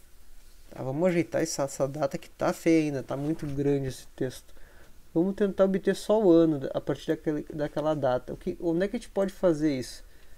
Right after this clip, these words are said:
Bom, dá pra fazer aqui, né? Mas de que maneira? Esse cara aqui é um objeto do tipo data, né? Se a gente apertar CTRL e deixar o mouse descansar em cima, ele diz, ó,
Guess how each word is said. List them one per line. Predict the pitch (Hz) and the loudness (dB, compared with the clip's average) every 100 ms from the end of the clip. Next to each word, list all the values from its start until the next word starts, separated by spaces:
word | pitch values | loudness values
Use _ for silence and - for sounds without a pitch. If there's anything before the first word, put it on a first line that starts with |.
| - - - - - - - - - - - - - - - - - | -20 -20 -20 -20 -20 -20 -20 -20 -20 -20 -20 -20 -20 -20 -20 -20 -16
Bom, | 156 147 127 113 - - - - - - - - - - - - - | -4 -4 -4 -8 -16 -20 -20 -20 -18 -18 -18 -18 -20 -18 -18 -18 -12
dá | 160 | -10
pra | - | -8
fazer | 135 123 | -4 0
aqui, | 160 - 240 | 0 0 0
né? | 170 143 | 2 0
Mas | 147 - - | -2 -6 -6
de | 160 | -6
que | - | -2
maneira? | 185 185 170 156 | 0 2 4 2
Esse | 160 - | 0 -2
cara | 202 214 | 0 2
aqui | 208 | 0
é | 208 | -2
um | |
objeto | 214 196 185 208 | 0 0 0 -2
do | 185 | -6
tipo | - 190 214 | -8 -10 -4
data, | 147 139 139 - | 2 4 4 0
né? | 127 123 - | -6 -6 -10
Se | - 143 | -10 -10
a | |
gente | 147 165 | -8 -8
apertar | - 147 143 147 | -4 -2 -2 -2
CTRL | - 143 190 151 127 | 0 0 0 -2 -4
e | 135 135 127 | -6 -8 -10
deixar | - 139 127 147 | -8 -6 -4 -2
o | |
mouse | 143 143 147 | 0 0 -2
descansar | - 160 147 | -4 -4 -2
em | 143 | -4
cima, | - 147 | -2 -2
ele | 156 | 0
diz, | 151 156 185 | -2 0 0
ó, | 156 | 0